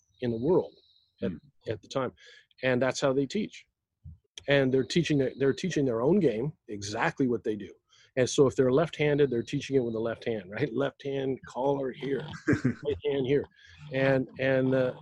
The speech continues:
Speaker 1: and the students just repeat it kind of, and then they roll. And
Speaker 2: Yeah.
Speaker 1: that's, and, and for them, drilling would be the warm-ups they do in the beginning where they,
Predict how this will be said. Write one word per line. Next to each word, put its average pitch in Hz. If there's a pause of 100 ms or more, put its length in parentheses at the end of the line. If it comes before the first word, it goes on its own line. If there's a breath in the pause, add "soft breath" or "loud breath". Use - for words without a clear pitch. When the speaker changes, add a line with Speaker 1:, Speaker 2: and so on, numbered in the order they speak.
(220)
Speaker 1:
and 131
the 127
students 147
just -
repeat 143
it 156 (160)
kind 135
of, 147
and 131
then 139
they 147
roll. 180 (540)
And 123
Speaker 2:
Yeah. 131
Speaker 1:
that's, 127 (480)
and, 147 (100)
and 143
for 156
them, 165
drilling 160
would 135
be 143
the 131
warm-ups 147
they 143
do 131
in 127
the 123
beginning 139
where 123
they, 120